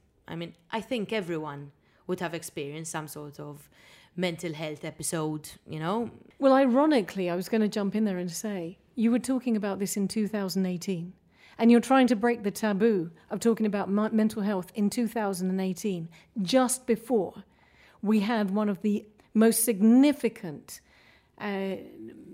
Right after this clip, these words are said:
Speaker 2: periods in history, in recent history, that has brought mental health to absolutely everybody's attention, because
Speaker 1: Agreed.
Speaker 2: the pandemic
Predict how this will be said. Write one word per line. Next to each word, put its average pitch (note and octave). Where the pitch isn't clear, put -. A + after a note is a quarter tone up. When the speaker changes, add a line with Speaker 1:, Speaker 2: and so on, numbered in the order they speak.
Speaker 2:
periods A#3+
in F#3+
history, G#3
in F#3+
recent A#3
history, F#3
that A3+
has A#3
brought B3
mental A3+
health F#3+
to D4+
absolutely A#3+
everybody's G#3
attention, G3+
because A3+
Speaker 1:
Agreed. D#3+
Speaker 2:
the A3+
pandemic A#3